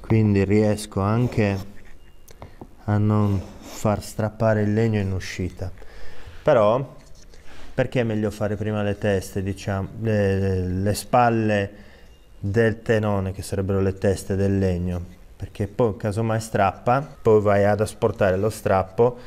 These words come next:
andando a lavorare lungo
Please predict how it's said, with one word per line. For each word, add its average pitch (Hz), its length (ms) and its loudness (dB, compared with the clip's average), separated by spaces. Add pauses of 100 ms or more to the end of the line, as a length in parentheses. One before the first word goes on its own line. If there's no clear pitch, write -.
(320)
andando 101 840 2 (100)
a 95 60 -6
lavorare 98 800 2 (2000)
lungo 120 680 4